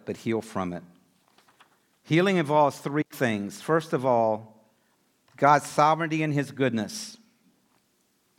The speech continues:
Ponder this. Since God has allowed us to experience specific rejections,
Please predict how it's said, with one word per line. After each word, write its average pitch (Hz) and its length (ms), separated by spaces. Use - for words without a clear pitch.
Ponder 175 380
this. 143 680
Since - 280
God 175 440
has 185 180
allowed 151 400
us 151 140
to 147 140
experience 127 920
specific 165 760
rejections, 123 840